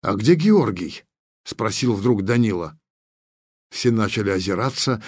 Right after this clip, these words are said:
осознавая, что с ними нет ни витязя, ни волхва. «Георгий!» —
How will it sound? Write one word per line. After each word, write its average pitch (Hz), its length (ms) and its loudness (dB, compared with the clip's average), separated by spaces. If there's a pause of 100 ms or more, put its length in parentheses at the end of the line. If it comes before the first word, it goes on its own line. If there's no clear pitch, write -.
(100)
осознавая, 110 840 0
что - 260 -4
с - 160 -2
ними 123 240 0
нет 117 320 -2
ни 123 140 4
витязя, 113 800 -2 (1000)
ни 107 160 -2
волхва. 104 680 -4 (880)
«Георгий!» — 131 920 2